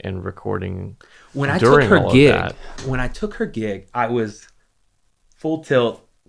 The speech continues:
Speaker 2: starting a band, right?
Speaker 1: Yeah.
Speaker 2: Um, and I was gonna start a band, and then the drummer, whose name's Cole McSween, he moved out of
Speaker 1: Yeah.
Speaker 2: town.
Speaker 1: Fantastic drummer.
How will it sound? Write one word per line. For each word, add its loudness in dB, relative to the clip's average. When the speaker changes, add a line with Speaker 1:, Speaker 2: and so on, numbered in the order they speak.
Speaker 2:
starting -2
a -8
band, -14
right? -6
Speaker 1:
Yeah. -2
Speaker 2:
Um, -8
and -8
I -8
was -8
gonna -6
start -4
a -6
band, -4
and -8
then -6
the -10
drummer, -2
whose -16
name's -10
Cole -6
McSween, -10
he -12
moved -6
out -4
of -18
Speaker 1:
Yeah. -10
Speaker 2:
town. -12
Speaker 1:
Fantastic -10
drummer. -12